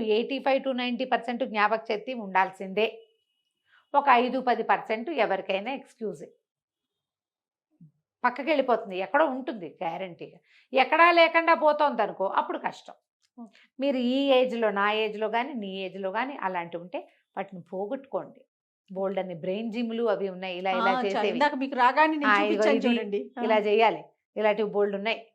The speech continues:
Speaker 2: ఓకే.
Speaker 1: అవన్నీ చేసుకోండి. లేకపోతే మనకి ముందు కాలంలో ఇప్పుడు కనపడుతున్నది చిన్న పిల్లల్లో అనారోగ్యాలు,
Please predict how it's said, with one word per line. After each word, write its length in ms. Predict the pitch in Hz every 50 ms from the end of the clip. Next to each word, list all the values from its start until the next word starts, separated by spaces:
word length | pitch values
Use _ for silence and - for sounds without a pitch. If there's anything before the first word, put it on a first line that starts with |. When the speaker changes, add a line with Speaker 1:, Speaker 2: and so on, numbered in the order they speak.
| _ -
Speaker 2:
ఓకే. 200 | 214 208 208 - -
Speaker 1:
అవన్నీ 340 | 196 185 180 185 196 226 247
చేసుకోండి. 600 | 185 208 208 214 214 214 - 247 202 160 - - _ _ _ _ _
లేకపోతే 440 | 202 202 196 196 - 196 190 - 320 359
మనకి 300 | 320 247 226 208 196 202
ముందు 320 | 190 185 202 220 247 294
కాలంలో 500 | 285 - 226 202 190 180 165 160 170 202 226
ఇప్పుడు 280 | 247 220 - _ 214 208
కనపడుతున్నది 760 | 208 190 175 185 190 240 240 226 - 226 202 180 175 175 254 330 370 - _ _ _ _ _ _
చిన్న 220 | - 226 226 226 247
పిల్లల్లో 500 | 247 262 240 233 226 220 226 220 220 226 - 220
అనారోగ్యాలు, 680 | 202 202 196 196 190 190 185 170 185 190 190 190 196